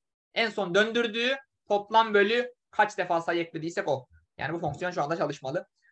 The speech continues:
Tamam, çalıştıralım. Ortalamaları diyelim. Ortalamalar fonksiyonu. Bak, parametre girmeden çalıştırıyorum. Parametre istemiyor zaten bu bana. Bunu çalıştırdığımda içeride zaten kaç defasını istiyor. Kaç defa sayı girmek istiyorum? Beş defa sayı girmek istiyorum.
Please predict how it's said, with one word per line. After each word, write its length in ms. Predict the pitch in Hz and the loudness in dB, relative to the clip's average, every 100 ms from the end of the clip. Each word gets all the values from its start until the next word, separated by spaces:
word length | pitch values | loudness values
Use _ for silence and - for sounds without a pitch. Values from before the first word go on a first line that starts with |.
| _ | _
Tamam, 180 | - 135 | -12 -10
çalıştıralım. 580 | 147 147 147 143 165 - _ | -4 -4 -2 -4 -4 -8 _
Ortalamaları 720 | - 151 151 156 151 151 147 139 | -2 -2 0 0 2 2 2 0
diyelim. 320 | 131 151 170 _ _ _ _ _ _ _ _ _ - _ | -2 -4 -8 _ _ _ _ _ _ _ _ _ -20 _
Ortalamalar 540 | - 180 220 220 233 226 | 4 6 6 8 8 6
fonksiyonu. 340 | 220 202 190 | 4 2 2
Bak, 120 | 190 | 4
parametre 360 | 208 220 247 240 | 6 4 4 0
girmeden 460 | 208 240 226 196 175 | 0 2 4 4 2
çalıştırıyorum. 600 | 165 147 143 139 139 151 | -2 -4 -4 -4 -4 2
Parametre 440 | 214 208 214 202 | 4 4 4 0
istemiyor 420 | 185 - 226 185 | 0 0 2 2
zaten 320 | 143 131 139 | 2 0 -2
bu 80 | 127 | -6
bana. 260 | 123 117 117 _ _ _ | -6 -10 -14 _ _ _
Bunu 160 | 208 226 | -4 0
çalıştırdığımda 920 | 214 202 208 247 247 269 269 247 269 - _ _ | 4 4 4 0 4 4 6 6 6 2 _ _
içeride 380 | 175 - 233 254 | -12 2 4 4
zaten 260 | 240 226 247 | 2 2 0
kaç 200 | 247 240 | 0 0
defasını 380 | 226 214 220 | -2 -2 -4
istiyor. 280 | 233 208 175 | -10 -4 2
Kaç 160 | 226 240 | 2 2
defa 200 | 220 196 | 2 4
sayı 180 | 196 180 | 4 2
girmek 220 | 170 156 | -2 -4
istiyorum? 260 | - 233 - _ - | -4 -4 -4 _ -2
Beş 180 | 214 214 | 0 2
defa 200 | 202 180 | 4 6
sayı 200 | 180 160 | 4 4
girmek 220 | 156 139 | 0 -4
istiyorum. 380 | - 165 214 | -2 -2 -2